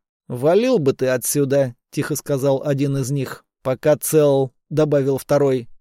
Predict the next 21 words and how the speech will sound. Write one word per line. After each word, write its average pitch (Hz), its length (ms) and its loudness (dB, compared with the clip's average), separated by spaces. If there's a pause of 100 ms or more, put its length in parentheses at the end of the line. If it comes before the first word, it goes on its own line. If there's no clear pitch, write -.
(240)
«Вы 135 180 -2
чего?» 180 480 4 (200)
не 147 160 -2
понял 139 340 -4
Демид. 131 480 -2 (380)
«Пилот 233 520 4
ты 131 160 -4
от 139 220 2
бога, 180 680 2 (100)
мы 196 220 -2
не 139 160 -2
чита 190 380 -2
тебе, 175 360 -2
чтоб 156 240 -4
за 160 160 2
одним 160 320 0
столом 151 440 0
сидеть, 139 580 -4
так 220 240 -4
что 214 260 2
вали». 135 540 0